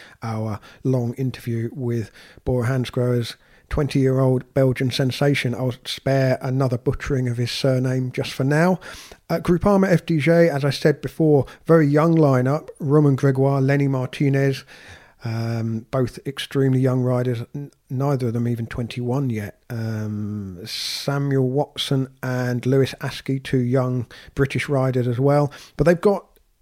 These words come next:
two riders who, in their own separate way, kind of characterise that unpredictable nature of the Vuelta. Rudy Mollard, who won a stage and took the red jersey for a day last year, and Michael Storer, who is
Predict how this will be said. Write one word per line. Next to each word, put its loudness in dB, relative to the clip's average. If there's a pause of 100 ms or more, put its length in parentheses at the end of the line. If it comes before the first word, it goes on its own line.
two 2
riders 4
who, 6
in 2
their 4
own 4
separate -2
way, 0
kind -6
of -8
characterise -4
that -6 (500)
unpredictable -2
nature -2
of -6
the -2
Vuelta. -6
Rudy 0
Mollard, 0
who 0
won -2
a -2
stage 0
and -4 (380)
took -4
the -4
red 0
jersey 0
for -6
a -6
day -4
last -2
year, 2 (300)
and -2
Michael -2
Storer, 0
who 2
is 0